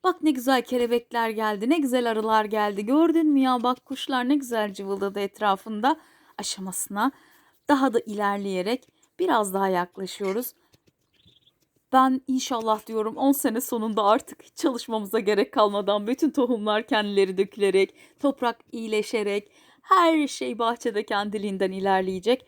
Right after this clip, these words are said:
Hep birlikte inşallah o günleri de görürüz. Ama bu muazzam bir süreç benim için ve tanıklık etmeniz de çok önemli.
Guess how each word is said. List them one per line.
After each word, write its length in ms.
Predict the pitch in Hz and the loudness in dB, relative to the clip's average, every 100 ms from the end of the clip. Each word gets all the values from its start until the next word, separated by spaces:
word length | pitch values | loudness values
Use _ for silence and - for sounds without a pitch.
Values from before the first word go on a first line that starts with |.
| _ _ | _ _
Hep 200 | - 262 | -8 -6
birlikte 300 | 226 202 - | -6 -6 -6
inşallah 400 | 208 - 196 196 | -8 -2 0 2
o 80 | 196 | 0
günleri 340 | 190 190 190 190 | -2 -4 -2 -2
de 80 | |
görürüz. 440 | 185 185 180 240 - - _ - | -2 -2 -2 -6 -8 -20 _ 0
Ama 340 | 285 233 233 - _ _ _ _ 262 | 2 4 0 -2 _ _ _ _ 0
bu 200 | 277 - | 0 0
muazzam 560 | 240 240 226 208 208 196 | 0 2 2 0 -4 -4
bir 40 | |
süreç 420 | - 190 185 - | -6 -4 -4 -6
benim 220 | 190 190 | -8 -6
için 320 | 185 - 240 226 | -8 -8 -6 -4
ve 100 | 214 | -4
tanıklık 520 | 226 208 208 220 - | -4 -4 -6 -8 -6
etmeniz 480 | 196 - 185 180 185 | -6 -6 -6 -4 -4
de 100 | 190 | -4
çok 220 | 240 214 | -4 -4
önemli. 480 | 185 175 175 220 | -2 -2 -2 -2